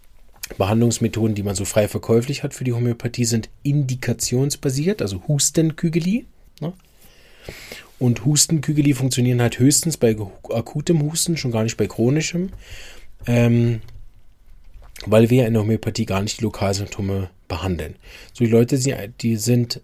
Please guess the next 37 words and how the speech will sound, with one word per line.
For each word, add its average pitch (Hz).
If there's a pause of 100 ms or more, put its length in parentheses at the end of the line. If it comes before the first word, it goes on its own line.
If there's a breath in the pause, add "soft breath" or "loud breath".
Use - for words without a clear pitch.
(100)
inzwischen 127
natürlich 131
über 117
all 104
die 110
Jahre 104
medizinisch 107
sozialisiert 120 (640 loud breath)
und 120
deshalb 120
reden 117
sie 123
immer 120
nur 123
von 120
ihren 107
körperlichen 120
Beschwerden, 95 (560 loud breath)
ohne 127
zu 113
wissen, 123
dass 120
die 113
körperlichen 117
Beschwerden 110
Ausdruck 113
dessen 104
sind, 101
was 98
innen 117
vorliegt. - (220)
Deshalb 110
haben 107
wir 98
auch 104
so -
Mühe, 123